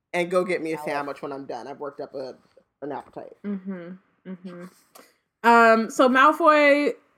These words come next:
Speaker 2: looks, like, he glances at his wife, and she just kinda, like, touches his hand. <laughs>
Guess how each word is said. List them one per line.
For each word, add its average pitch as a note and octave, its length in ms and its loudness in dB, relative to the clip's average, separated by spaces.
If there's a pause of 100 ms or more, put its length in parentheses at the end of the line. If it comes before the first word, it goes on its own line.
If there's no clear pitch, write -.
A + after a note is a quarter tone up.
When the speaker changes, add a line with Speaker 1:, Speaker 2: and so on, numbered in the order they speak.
(400)
Speaker 2:
looks, A3+ 420 0
like, G3+ 160 2
he A3+ 80 0
glances G3 440 0
at G3 100 2
his F#3+ 140 -2
wife, E3+ 460 -2 (340)
and G3+ 100 -4
she B3 160 0
just B3 180 -10
kinda, A#3+ 240 6
like, G#3 280 0
touches G3+ 340 -2
his G#3+ 160 0
hand. F#3 640 -4
<laughs> - 60 -6